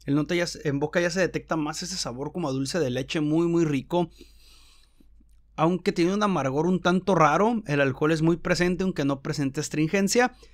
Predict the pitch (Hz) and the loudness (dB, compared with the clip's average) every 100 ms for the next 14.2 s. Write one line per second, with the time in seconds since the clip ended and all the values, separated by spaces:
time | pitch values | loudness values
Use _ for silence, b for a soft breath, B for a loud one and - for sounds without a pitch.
0 | b - 220 240 247 - 170 - 196 170 | b 2 4 6 6 4 -2 -2 -4 -6
1 | - - 175 - - 214 220 196 170 185 | -10 -2 -2 -4 0 4 6 6 6 6
2 | 190 185 185 185 180 180 180 165 160 143 | 4 0 -2 0 0 2 0 -4 -2 -2
3 | 131 - b - - 143 147 165 165 165 | -2 -6 b -20 -6 -2 0 2 0 -2
4 | 147 - 170 160 160 165 156 165 160 143 | -6 -4 -4 -2 -2 0 0 -2 2 4
5 | 151 160 160 165 156 160 185 214 240 b | 4 4 2 0 2 4 6 4 2 b
6 | b b - 151 139 160 165 165 180 165 | b b -8 -4 0 2 2 2 2 2
7 | 151 - 165 160 170 170 180 135 127 180 | 2 2 0 2 0 0 0 0 0 2
8 | 196 202 165 135 139 160 151 147 - 156 | 2 2 -2 -2 -2 0 0 0 0 -4
9 | - 139 127 131 - 135 151 165 151 143 | -2 -4 -4 -10 -6 -2 2 2 2 -2
10 | 139 143 139 147 139 139 135 147 151 160 | -4 -6 -6 -6 -4 -6 -6 -8 -2 -2
11 | 165 185 190 190 233 b b b b b | 0 2 2 2 -2 b b b b b
12 | b _ - 165 170 202 202 190 208 180 | b _ -2 -2 0 -4 -4 0 4 4
13 | 156 170 185 185 190 - - 165 156 147 | 4 4 2 2 -2 -4 -2 2 4 4
14 | 139 - | 2 -4